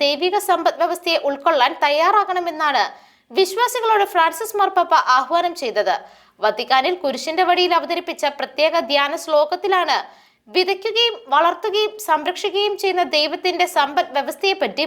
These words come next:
മാർപ്പാപ്പ പറഞ്ഞത്. ന്യൂസ് ഡെസ്ക്, മാഗ്നവിഷൻ. യുക്രൈനിലെ യുദ്ധം അവസാനിപ്പിക്കുന്നത് സംബന്ധിച്ച്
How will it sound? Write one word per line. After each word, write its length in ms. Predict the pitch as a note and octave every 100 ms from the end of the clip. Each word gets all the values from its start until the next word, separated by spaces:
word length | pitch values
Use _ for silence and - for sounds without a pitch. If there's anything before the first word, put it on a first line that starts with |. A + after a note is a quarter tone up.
| D#4
മാർപ്പാപ്പ 420 | E4+ F#4 F4+ B3+ B3
പറഞ്ഞത്. 400 | A3+ A3 A3+ A#3+ - - _ _ _ _ _ -
ന്യൂസ് 260 | A#3+ A#3 A#3
ഡെസ്ക്, 300 | G#4 A4 - _ -
മാഗ്നവിഷൻ. 680 | B3 - A#3+ B3 - B3+ B3+ B3+ - _ _ _ _ _ _ _ _ _ -
യുക്രൈനിലെ 540 | G4 G#4 B4 B4+ B4+ B4
യുദ്ധം 260 | A4+ A4+ G#4+ - C#4+
അവസാനിപ്പിക്കുന്നത് 760 | D#4+ F#4+ G4+ G#4 G#4 G4+ F#4+ F#4+
സംബന്ധിച്ച് 500 | F4+ E4 D#4 D#4+ E4+